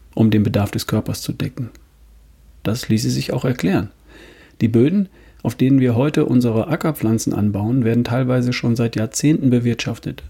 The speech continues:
und sind schlicht und einfach ausgelaugt. Da kommt dann auf dem Teller einfach zu wenig von dem Vitalstoff Magnesium an. Vielleicht hat sich auch der Verbrauch von diesem Stoff erhöht.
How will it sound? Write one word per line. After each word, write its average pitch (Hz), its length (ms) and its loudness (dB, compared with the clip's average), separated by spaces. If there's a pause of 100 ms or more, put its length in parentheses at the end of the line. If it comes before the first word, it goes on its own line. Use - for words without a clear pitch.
(100)
und 117 140 2
sind 135 200 2
schlicht - 280 0
und 123 120 0
einfach 113 400 -4
ausgelaugt. 98 760 -6 (600)
Da 123 80 0
kommt 143 280 0
dann 151 120 4
auf - 140 -4
dem - 180 2
Teller 143 360 0 (340)
einfach 131 280 0
zu 110 220 -2
wenig 127 380 2
von 117 160 0
dem 113 180 2
Vitalstoff 117 640 -2
Magnesium 113 580 0
an. 101 240 -4 (1300)
Vielleicht 127 380 2
hat 165 120 -2
sich 151 160 -2
auch 135 160 0
der 127 180 0
Verbrauch 123 580 -2
von 120 220 2
diesem 107 220 2
Stoff - 420 -4 (100)
erhöht. 120 460 -4